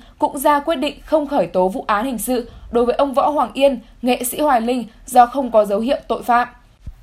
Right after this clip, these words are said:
Bà Hằng cũng bị ca sĩ Đàm Vĩnh Hưng, ca sĩ Thủy Tiên, ca sĩ Vy Oanh, ông Võ Hoàng Yên, nghệ sĩ Hoài Linh, nhà báo Hàn Ni,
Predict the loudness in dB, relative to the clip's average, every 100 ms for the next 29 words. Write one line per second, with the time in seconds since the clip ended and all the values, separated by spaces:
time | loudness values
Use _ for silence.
0 | -14 0 2 2 -2 -2 -4 -6 -2 -2
1 | 2 2 2 0 0 0 -2 0 0 0
2 | -6 0 0 0 -4 -4 -4 -2 2 2
3 | 0 -10 0 2 2 -2 -4 0 2 0
4 | -6 -16 -2 0 2 0 0 0 -2 0
5 | -2 -2 -12 -4 -2 -2 -2 0 2 2
6 | 0 -2 -6 -10 -8 0 0 2 2 2
7 | -2 -2 0 0 -2